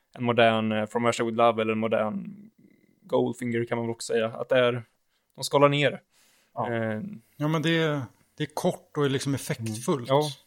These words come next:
Speaker 3: Väldigt kärnfullt. De får in allt de behöver
Speaker 1: Mm.
Speaker 3: i en
Speaker 2: Ja.
Speaker 3: pre-title.
Speaker 2: Utan att hatta mellan tre olika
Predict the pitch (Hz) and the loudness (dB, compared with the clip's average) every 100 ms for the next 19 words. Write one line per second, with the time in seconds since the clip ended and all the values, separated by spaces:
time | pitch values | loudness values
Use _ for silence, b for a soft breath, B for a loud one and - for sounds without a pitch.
0 | _ 131 - - - 160 127 117 113 - | _ -8 -6 -8 0 4 4 2 -4 0
1 | 170 120 - - - - - 131 - 151 | 0 0 -8 -16 -16 -16 -10 -8 -4 -2
2 | 160 185 156 131 120 127 117 151 180 135 | -2 -2 0 -2 -2 -4 0 0 0 -2
3 | 123 113 113 117 117 120 - 131 160 127 | -4 -6 -6 -8 -8 -10 -10 -4 0 0
4 | 135 131 123 123 - 123 113 110 - 113 | 2 2 0 -2 -8 -8 -6 -8 -2 0
5 | 110 107 107 104 107 | 0 -2 -4 -4 -4